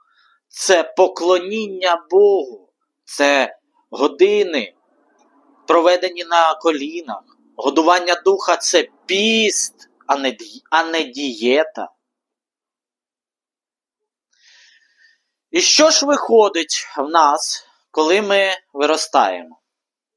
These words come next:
Виростаємо, що є отаке тіло,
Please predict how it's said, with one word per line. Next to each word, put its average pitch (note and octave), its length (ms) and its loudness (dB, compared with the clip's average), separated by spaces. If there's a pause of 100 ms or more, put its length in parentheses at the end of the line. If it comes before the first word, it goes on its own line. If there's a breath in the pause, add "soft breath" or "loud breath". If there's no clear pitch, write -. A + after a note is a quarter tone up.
(340)
Виростаємо, G3 680 2
що - 220 -2
є D#3 440 0
отаке C3 420 0
тіло, A2+ 640 -4